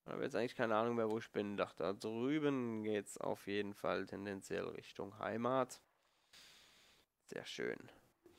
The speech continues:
Ich ertrag diesen Essensgeruch hier bald nicht mehr, du. Hör mal, du. Hör mal. Geht nicht.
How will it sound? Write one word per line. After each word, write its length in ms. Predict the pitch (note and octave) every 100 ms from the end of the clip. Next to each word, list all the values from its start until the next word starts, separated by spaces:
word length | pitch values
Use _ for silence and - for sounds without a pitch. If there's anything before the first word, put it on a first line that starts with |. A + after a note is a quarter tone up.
| - - _ -
Ich 120 | -
ertrag 440 | - - G2 G2
diesen 280 | G2+ G2 -
Essensgeruch 600 | - A#2+ A#2 - F#2 F#2+
hier 100 | G#2
bald 220 | F#2 F#2
nicht 100 | G2+
mehr, 160 | F#2+ F#2+
du. 180 | F#2+ G2
Hör 120 | G2
mal, 260 | G2 G2 G2
du. 160 | G2 - _
Hör 200 | - A#2+
mal. 580 | C#3 C3 G#2+ G#2+ G#2 G#2 - _ _ _ _ _ _ _ _ _
Geht 320 | - C#3 C#3
nicht. 580 | A#2 A2 A2 G#2 - -